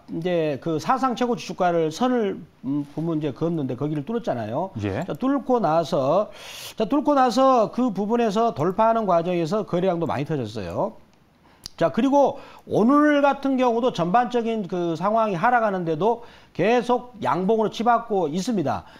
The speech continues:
Speaker 1: 이건 요런 흐름은, 이런 흐름은 그 시월 달에도 이어질 것으로 보지만 한 가지, 그런데 여기서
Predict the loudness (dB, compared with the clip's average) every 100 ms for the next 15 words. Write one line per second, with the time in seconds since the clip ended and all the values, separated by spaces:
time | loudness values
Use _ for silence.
0 | -10 -4 0 2 2 2 2 4 2 2
1 | 0 0 0 0 -2 -6 -16 -12 -4 2
2 | 2 2 0 0 0 0 -2 -8 -20 _
3 | -6 -2 0 0 0 -2 2 2 2 2
4 | 2 2 0 0 0 0 0 -2 -4 -4
5 | -4 -4 -4 -4 -4 -2 0 0 -2 -4
6 | -4 -2 -4 -4 -4 -2 -4